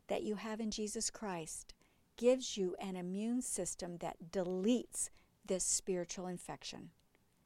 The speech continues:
Let Jesus satisfy your heart needs with His truth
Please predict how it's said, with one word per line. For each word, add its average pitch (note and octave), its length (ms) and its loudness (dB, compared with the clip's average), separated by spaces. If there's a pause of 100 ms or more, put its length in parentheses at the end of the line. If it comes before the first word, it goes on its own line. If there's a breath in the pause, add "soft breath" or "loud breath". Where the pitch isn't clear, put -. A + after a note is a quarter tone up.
(480 soft breath)
Let G#3+ 260 4
Jesus A3 400 0
satisfy A#3+ 720 0
your A#3+ 220 -2
heart - 320 -4
needs F#3+ 280 -4
with F#3+ 180 -6
His - 260 -6
truth D4+ 520 -4